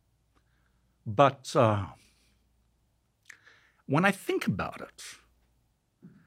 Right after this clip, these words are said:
the part that makes me upset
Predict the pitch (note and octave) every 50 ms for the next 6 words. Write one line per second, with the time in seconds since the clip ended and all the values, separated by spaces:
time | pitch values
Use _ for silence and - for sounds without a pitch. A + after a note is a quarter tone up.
0 | _ _ _ _ _ _ B2+ A#2+ - - - - - A3+ A#3+ B3+ A#3+ - _ _
1 | - D3+ - - C3+ C#3 C3 C3+ - - A#2 A#2+ A2+ - - - - - - -
2 | B3 - - - _ - - -